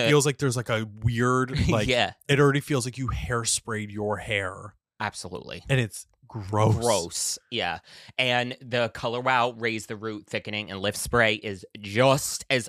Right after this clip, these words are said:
Speaker 1: unbelievable. This
Speaker 2: That's
Speaker 1: shit.
Speaker 2: something about Mary.
Speaker 1: Girl,
Speaker 2: Like
Speaker 1: I think the thing about this one, so it kinda depends on pick your poison, because I agree. I think even the way you're describing it, the J V N is probably a little bit more hydrating.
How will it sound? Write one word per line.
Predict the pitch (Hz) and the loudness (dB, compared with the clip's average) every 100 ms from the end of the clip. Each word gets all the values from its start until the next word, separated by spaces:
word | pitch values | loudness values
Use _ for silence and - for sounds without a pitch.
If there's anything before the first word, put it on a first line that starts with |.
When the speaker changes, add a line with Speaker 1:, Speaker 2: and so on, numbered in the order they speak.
| - | -2
Speaker 1:
unbelievable. | 110 107 113 - 110 117 107 101 110 127 120 | -2 0 -4 -6 -4 -4 -4 -6 -6 -6 -6
This | 113 | 0
Speaker 2:
That's | 113 131 117 | 2 4 4
Speaker 1:
shit. | |
Speaker 2:
something | 95 113 110 | 2 2 0
about | 107 95 | -2 -2
Mary. | 98 98 85 87 87 131 | -2 -4 -6 -6 -10 -8
Speaker 1:
Girl, | 120 165 180 185 165 139 | 2 4 6 8 6 4
Speaker 2:
Like | 120 | -2
Speaker 1:
I | |
think | 113 - 143 147 - | -2 -4 -6 -8 -12
the | 120 | -10
thing | - 127 120 120 | -2 0 0 -2
about | 117 104 101 101 110 | -2 2 2 2 2
this | 113 113 | 2 2
one, | 113 107 104 104 - | 2 0 0 -2 -8
so | - 160 | -2 0
it | 139 | 2
kinda | - 156 175 | 2 2 2
depends | 131 135 123 | 0 0 2
on | 120 | 0
pick | - 117 | 0 -4
your | - | -4
poison, | 101 104 101 131 131 | -4 -2 -2 -2 -4
because | 120 117 107 - - - | -4 -4 -4 -8 -20 0
I | 117 120 | 4 4
agree. | 117 107 110 98 | 2 2 4 4
I | |
think | 104 117 107 | 4 0 -4
even | 117 117 | -4 -4
the | |
way | 110 | -4
you're | 104 104 | -4 -4
describing | 98 - 110 104 110 | -8 -4 2 2 0
it, | 101 | -4
the | - | -6
J | 104 120 113 | -6 -4 -4
V | 135 | -4
N | 113 110 | -6 -6
is | - | 0
probably | 113 104 107 | 0 2 -2
a | |
little | 101 104 | -4 -6
bit | 98 | -6
more | 101 92 | -8 -6
hydrating. | - 92 98 117 139 175 | -2 -2 -2 -4 -4 -6